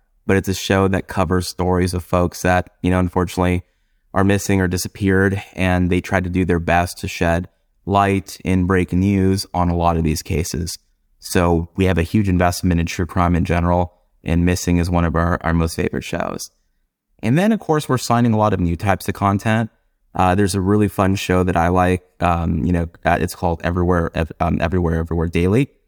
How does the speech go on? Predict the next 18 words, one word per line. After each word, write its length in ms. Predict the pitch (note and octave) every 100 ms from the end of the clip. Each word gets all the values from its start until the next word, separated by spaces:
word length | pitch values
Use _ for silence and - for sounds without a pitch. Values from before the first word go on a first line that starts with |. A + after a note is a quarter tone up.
| _ _ -
And 260 | F#2 F#2
basically, 680 | E2+ G2 - G2 F#2 F2+ F2+
what's 240 | E2+ F2+
cool 280 | - - G2
about 380 | F#2 E2 D#2 -
Gary's 320 | E2 E2+ F#2
show 400 | - A2+ A2+ A#2 - _ _ _ -
is 200 | F#2 F#2
that, 440 | F2+ F2+ F2 - _ _
you 120 | G2
know, 200 | F#2 F2
it's 240 | F#2 - -
really 240 | F#2+ F#2
covering, 640 | - G2 E2+ F2+ E2+ E2+ E2
like, 280 | C#2+ C#2
snippets 520 | - - F#2 F#2 E2+ E2
of 100 | -
travel 640 | - F2 F2 F2 F#2+